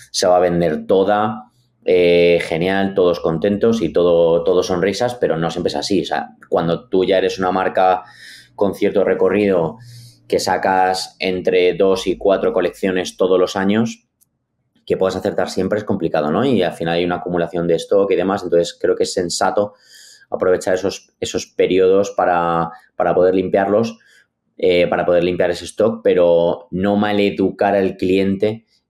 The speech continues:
en las rebajas, ¿no? Porque yo tengo la sensación de que hay muchísimas marcas que viven en el mid-season, en el sprint season,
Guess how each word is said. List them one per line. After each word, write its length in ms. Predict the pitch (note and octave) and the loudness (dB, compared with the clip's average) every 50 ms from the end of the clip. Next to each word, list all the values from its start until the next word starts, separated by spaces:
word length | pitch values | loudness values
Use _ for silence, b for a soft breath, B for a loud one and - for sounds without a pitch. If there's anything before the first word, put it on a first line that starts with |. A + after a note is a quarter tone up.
| _ - | _ -4
en 160 | G2+ F#2 - | -4 -2 -2
las 120 | E2+ D2+ | -2 -2
rebajas, 460 | C#2+ D#2 D2+ D#2+ D#2 - - - - - | -2 -2 -2 -2 -2 -4 -10 -10 -6 -4
¿no? 80 | A2+ | -2
Porque 160 | A2 F#2+ E2+ | 0 0 0
yo 80 | E2+ E2+ | 0 -2
tengo 140 | - F#2 F#2+ | -2 -4 -6
la 80 | F2+ | -6
sensación 680 | - - F2 E2+ - F2 - - G2 G2 G#2+ A#2 A3+ B B B B B B B _ _ | -6 -6 -8 -6 -6 -6 -4 -2 -2 0 0 -2 -4 B B B B B B B _ _
de 260 | - F2 F2+ F2 E2 D#2+ | -6 -2 -2 -2 -2 -2
que 640 | - F2 E2+ E2 E2 E2 E2 E2 E2 E2+ E2+ - - - | 0 0 2 2 2 2 2 2 2 2 0 0 -2 -4
hay 240 | F2 F2 F2+ F2+ | -4 -2 -2 -2
muchísimas 640 | F2+ F2+ F#2 F#2 F2 - F2+ E2+ F2+ F#2 F2+ F2+ - | -2 -2 -4 -4 -4 -6 -8 -8 -6 -4 -4 -4 -4
marcas 400 | F#2 F#2+ F#2+ - - A2 G#2 - | -4 -6 -6 -4 -4 -4 -4 -4
que 160 | - - E2+ | -2 -2 -2
viven 320 | E2 F2+ F2 E2+ E2+ D#2+ D#2 | 0 0 0 0 -2 -2 -4
en 140 | D#2 D#2 D2+ | -6 -6 -4
el 160 | D2+ D2+ D#2 | -4 -4 -4
mid-season, 800 | E2+ F#2 F#2+ - - - - A2+ A2+ A2+ - B2+ C3 C3 C3 B2 - | -4 -4 -4 -4 -4 -4 -2 -2 -2 -2 -2 -2 -2 -4 -4 -6 -8
en 180 | - E2 D#2+ | -8 -8 -6
el 140 | D#2+ D#2+ D#2 | -4 -2 0
sprint 460 | D#2 D2+ - - - F2+ F#2 F2+ E2+ | 0 -2 -2 -6 -6 -6 -6 -6 -6
season, 580 | - - G#2+ A2+ A2+ - B2 B2 C3 C3 C3 | -4 -2 -2 -2 0 0 -2 -2 -2 -4 -6